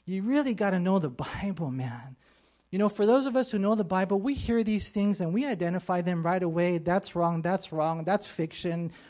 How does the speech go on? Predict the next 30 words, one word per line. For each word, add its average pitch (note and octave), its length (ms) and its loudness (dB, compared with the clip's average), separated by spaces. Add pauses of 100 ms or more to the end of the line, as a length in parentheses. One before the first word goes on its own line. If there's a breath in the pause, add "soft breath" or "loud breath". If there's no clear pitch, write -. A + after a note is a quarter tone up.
whatever, E3+ 300 4
that's G3+ 280 4
fantasy. F3 880 0
But, E3 280 0 (360 loud breath)
you G3 80 -4
know, G#3+ 160 4
when G#3 160 6
our F#3+ 100 6
kids B3+ 380 0
are G#3+ 100 4
exposed F#3 460 0
to E3 80 -4
truths D#3+ 340 -4
like D3 220 -2
that, D#3+ 320 0
and D#3+ 180 -8
young G3 320 4
ages F3+ 540 2
there E3+ 240 4
in D3+ 80 -2
school A#3+ 600 2
or F#3 80 4
whatever, F#3 480 2
television F#3+ 640 -2
shows, F3+ 600 0
Nickelodeon, G3 880 0
Disney, F#3 320 4
you G3 160 -2
name D#3+ 320 -4
it, B3 240 -2